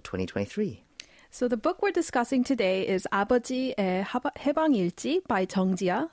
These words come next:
Speaker 2: published in September twenty twenty-two by Changbi.
Speaker 1: Okay, so 아버지의 해방일지, if we were to translate that, I guess it would be something like, uh, My Father's, uh, Liberation Notes, something like that?
Speaker 2: Something like that, yeah. Yeah.
Speaker 1: Okay, so it's a very recent book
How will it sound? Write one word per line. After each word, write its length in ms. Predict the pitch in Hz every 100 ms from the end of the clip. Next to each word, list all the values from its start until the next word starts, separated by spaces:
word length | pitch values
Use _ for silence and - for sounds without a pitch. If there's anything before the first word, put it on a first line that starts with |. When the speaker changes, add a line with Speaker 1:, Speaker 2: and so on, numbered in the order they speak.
| -
Speaker 2:
published 500 | 208 226 233 - 220
in 160 | 196
September 480 | 196 - 202 202 202
twenty 280 | 202 196 196
twenty-two 540 | - 185 180 - 311
by 200 | 311 196
Changbi. 520 | 185 - 208 196 - - _ - -
Speaker 1:
Okay, 300 | 90 - 90
so 100 | 90
아버지의 560 | - 110 131 123 120 120 - - - -
해방일지, 720 | 151 151 131 101 - - 101
if 140 | -
we 100 | 127
were 120 | 120 113
to 200 | - 107
translate 680 | - 117 104 113 120 117
that, 280 | - 113 127
I 100 | 110
guess 300 | 95 110 -
it 80 | 87
would 140 | 104
be 160 | - 107
something 320 | - 110 101
like, 240 | 98 95 107
uh, 140 | 95 - - - - -
My 260 | 104 107
Father's, 680 | 101 - 110 113 110 107 -
uh, 80 | 104
Liberation 640 | 98 113 113 117 - 117 110
Notes, 560 | 117 175 - - - -
something 280 | - 135 131
like 200 | 160 -
that? 100 | -
Speaker 2:
Something 320 | 277 330 311
like 200 | 277 254
that, 260 | 262 196
yeah. 320 | 190 180 170 208 - -
Yeah. 140 | 220
Speaker 1:
Okay, 220 | 208 - 95
so 200 | - 113
it's 120 | -
a 60 |
very 220 | 127 160 131
recent 420 | 135 156 165 117
book 220 | 120 -